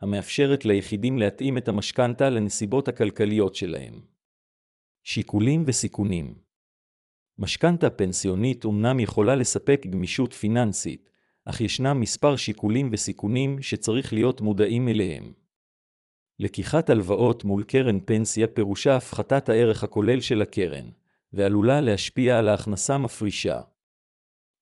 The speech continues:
חיוני להעריך היטב את ההשלכות ארוכות הטווח על החיסכון הפנסיוני ולהתייעץ עם יועץ פיננסי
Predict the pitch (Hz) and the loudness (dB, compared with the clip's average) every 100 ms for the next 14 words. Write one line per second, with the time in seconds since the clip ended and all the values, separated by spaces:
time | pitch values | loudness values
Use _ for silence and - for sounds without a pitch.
0 | - 110 113 117 156 151 95 98 113 117 | -8 0 0 2 2 4 4 4 2 0
1 | 104 - 147 143 127 98 - 98 143 139 | -2 2 2 4 2 0 0 0 2 2
2 | 107 104 131 - 113 104 139 135 120 101 | 2 2 2 2 0 2 0 2 0 0
3 | 110 - 110 139 143 - 98 98 107 120 | -4 -6 -4 -2 -2 -2 -4 -2 2 2
4 | 110 95 101 101 92 104 127 143 113 101 | 2 -2 -2 -2 0 2 2 2 0 0
5 | 98 98 117 - 107 101 117 110 - | 0 0 -2 -4 -2 0 0 0 -4